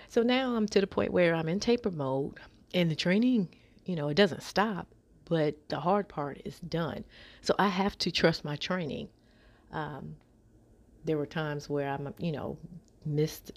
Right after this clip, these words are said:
some mileage here and there just because of scheduling conflicts. And, but honestly, that happens. Life happens, as we all know. Um, and we always have the best intentions for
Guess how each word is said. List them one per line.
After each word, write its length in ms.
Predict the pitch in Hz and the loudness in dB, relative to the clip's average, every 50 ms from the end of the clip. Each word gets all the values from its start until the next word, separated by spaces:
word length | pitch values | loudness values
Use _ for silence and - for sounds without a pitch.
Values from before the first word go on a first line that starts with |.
| - - - | -16 -16 -12
some 200 | - - 143 143 | -6 -6 -4 -2
mileage 440 | 147 143 143 147 156 156 160 156 | 0 2 2 4 4 4 2 2
here 240 | - - 170 165 151 | 0 -2 -2 -2 -2
and 120 | 143 143 143 | -4 -4 -2
there 220 | 143 147 147 147 | -2 -2 -2 -2
just 260 | 143 - 151 139 - - | -4 -6 -10 -10 -10 -10
because 240 | - - 143 135 | -8 -6 -6 -6
of 100 | 131 135 | -6 -8
scheduling 580 | - - - - - 160 160 156 165 165 165 156 | -12 -12 -10 -4 -2 -2 0 0 -2 -4 -4 -4
conflicts. 640 | - - 160 156 156 - - 170 160 156 - - - | -4 -4 -6 -6 -6 -6 -6 -6 -6 -6 -6 -6 -8
And, 100 | 147 139 | -6 -4
but 220 | 143 139 151 147 | -4 -4 -4 -2
honestly, 380 | 139 151 165 165 - - 156 156 | -2 0 0 -2 -2 -2 0 0
that 180 | 151 147 147 | 2 0 0
happens. 520 | 143 143 110 98 - - - 160 - - - | 0 0 -2 -2 -4 -6 -12 -14 -14 -10 -6
Life 280 | - 165 165 180 175 - | 0 2 4 4 4 4
happens, 440 | 170 147 139 131 - 139 139 135 135 | 4 2 2 2 -2 -8 -10 -10 -10
as 140 | 123 123 | -8 -8
we 140 | 131 147 147 | -6 -4 -4
all 160 | 143 139 139 | -2 -4 -4
know. 280 | 143 143 143 123 98 - - - - - - - - - - - - - - | -4 -4 -4 -4 -4 -6 -8 -16 -20 -20 -20 -20 -20 -20 -20 -20 -20 -12 -8
Um, 340 | 156 156 147 139 139 143 - - | -6 -6 -6 -6 -10 -12 -12 -12
and 120 | 147 147 | -10 -8
we 140 | 143 143 143 | -6 -4 -4
always 340 | 143 143 143 143 147 143 - | -4 -4 -4 -4 -4 -4 0
have 160 | - 151 139 | 0 0 0
the 60 | 139 143 | 0 0
best 260 | 139 160 165 - - | 2 2 2 2 0
intentions 640 | 160 - - 165 151 - - 156 156 147 - - | -4 -2 -2 -4 -2 -2 -2 -2 -2 -2 -6 -10
for 440 | - - - - 156 143 143 - - | -16 -10 -2 0 0 2 0 0 -4